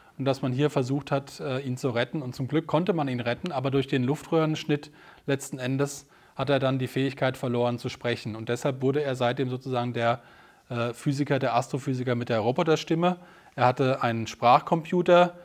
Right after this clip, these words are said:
den er zunächst noch, weil er mit den Händen umgehen konnte, einen Handtaster eben benutzt hatte. Danach hat er ein mit dem rechten Wangenmuskel das angesteuert und selbst das, weil es ja eben eine Lähmungserscheinung ist, die sich dann nach und nach ausbreitet im Körper,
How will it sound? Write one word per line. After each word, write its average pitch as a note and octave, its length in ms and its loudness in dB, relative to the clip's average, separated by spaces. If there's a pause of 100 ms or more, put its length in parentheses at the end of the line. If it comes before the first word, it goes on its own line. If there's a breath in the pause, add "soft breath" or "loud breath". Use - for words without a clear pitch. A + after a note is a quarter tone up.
(240 loud breath)
den C3+ 120 0
er C3 140 4
zunächst C#3 520 2
noch, D#3+ 180 4
weil C3 140 8
er C3 100 6
mit C3 140 -2
den B2+ 100 0
Händen C#3+ 520 -2
umgehen D#3+ 420 0
konnte, C#3+ 340 0
einen A#2+ 260 -4
Handtaster E3+ 600 0
eben D#3 380 -2 (280 loud breath)
benutzt - 420 0
hatte. E3+ 340 4 (340 loud breath)
Danach C3 420 6
hat D3+ 140 6
er C#3 300 8 (340 loud breath)
ein B2 420 2 (260)
mit B2+ 120 -2
dem A#2+ 100 0
rechten B2+ 560 0 (100)
Wangenmuskel F3 640 2
das D#3+ 140 0
angesteuert D#3+ 640 2
und C3+ 100 -6
selbst C3+ 360 0
das, E3 280 4
weil C3+ 160 4
es C3+ 120 0
ja D3 80 0
eben C3+ 300 0
eine A#2+ 300 -2 (260 loud breath)
Lähmungserscheinung D3+ 1400 0
ist, - 240 -8
die C#3+ 80 -4
sich C3+ 160 -6
dann C3+ 300 -4
nach B2 180 0
und C3+ 80 -2
nach B2 260 0
ausbreitet C#3 500 0
im C3+ 100 -6
Körper, C3 440 0